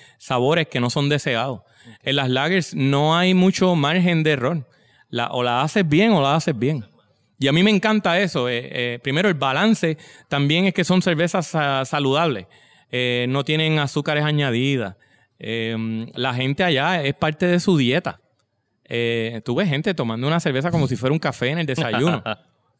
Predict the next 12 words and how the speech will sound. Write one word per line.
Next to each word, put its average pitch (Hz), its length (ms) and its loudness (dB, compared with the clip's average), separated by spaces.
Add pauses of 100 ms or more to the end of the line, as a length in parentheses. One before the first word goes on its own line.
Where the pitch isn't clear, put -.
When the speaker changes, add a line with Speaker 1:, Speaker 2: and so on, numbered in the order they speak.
(180)
Speaker 1:
Los 120 220 -2
ves, 131 240 0
los 131 100 -2
ves 117 120 -8
en 131 80 -6
el 156 100 0
aeropuerto, 160 540 0
los 123 80 -2
ves 123 160 0
en 156 60 0
los 170 100 -2
cafetines. 151 600 -2